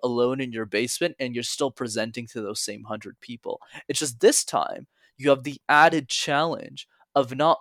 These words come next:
not being able to see them. So there's a couple of easy ways in how you can fix this. So, so for camera presentations and podcasting, I actually cheat.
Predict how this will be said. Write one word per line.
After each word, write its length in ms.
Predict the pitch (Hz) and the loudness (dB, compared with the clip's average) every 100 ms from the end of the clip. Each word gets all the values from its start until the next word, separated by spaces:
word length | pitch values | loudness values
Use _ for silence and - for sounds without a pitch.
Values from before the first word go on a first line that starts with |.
| _ | _
not 320 | 151 147 147 123 | 2 4 4 0
being 220 | 143 135 | -4 -2
able 240 | 135 123 | -2 -4
to 120 | - | -6
see 240 | 107 - 131 | -6 -4 -6
them. 200 | - - | -8 -8
So 160 | - 123 | -6 -2
there's 160 | 165 | 0
a 80 | 202 | 2
couple 320 | 202 208 214 | 6 4 4
of 120 | 165 | 0
easy 300 | 113 127 131 | 0 -6 -4
ways 300 | 117 104 113 | -2 -2 -4
in 80 | 110 | -6
how 100 | 110 | -6
you 140 | 113 110 | -6 -6
can 160 | 101 | -14
fix 300 | - 107 - | -10 -10 -8
this. 240 | - - - - - - | -10 -10 -12 -20 -20 -10
So, 160 | - - | -4 0
so 160 | 170 | 0
for 160 | 147 156 | 0 -2
camera 580 | - 180 180 226 202 120 | -2 4 4 6 4 4
presentations 920 | - 110 120 110 110 110 120 107 110 - | 0 0 -4 -6 -6 -6 -8 -10 -12 -10
and 220 | 113 107 | -12 -8
podcasting, 960 | - 123 139 151 - 98 104 - 101 113 - - - | 0 4 4 0 -6 -6 -6 -10 -12 -14 -20 -10 6
I 160 | 160 | 10
actually 480 | 240 311 - 170 127 | 10 10 2 -4 -6
cheat. 500 | - - 113 98 - | -4 -6 -6 -12 -18